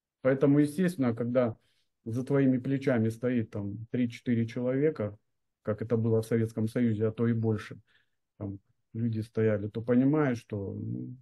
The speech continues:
что нужно тренироваться, что нужно любить то, что ты делаешь, и делать, наверное, не лучше других, знаете, а лучше, лучшим быть в этом деле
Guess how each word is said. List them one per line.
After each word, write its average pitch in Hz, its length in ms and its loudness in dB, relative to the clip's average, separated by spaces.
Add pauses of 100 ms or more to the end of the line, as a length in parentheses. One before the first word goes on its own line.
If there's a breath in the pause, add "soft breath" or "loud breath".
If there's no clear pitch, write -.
(340)
что 120 120 -2
нужно 131 320 2
тренироваться, 123 800 2
что - 200 -8
нужно 104 580 -2
любить 117 400 -2
то, 120 100 -2
что 117 200 -6
ты 117 140 -2
делаешь, 123 540 2 (720)
и 113 380 0
делать, 117 540 2
наверное, 113 420 2
не 139 120 6
лучше 131 580 2 (140)
других, 139 500 2
знаете, 113 500 0
а 113 120 2
лучше, 113 1000 0
лучшим 151 440 2
быть 143 200 4
в 135 60 2
этом 139 300 2
деле 101 340 -2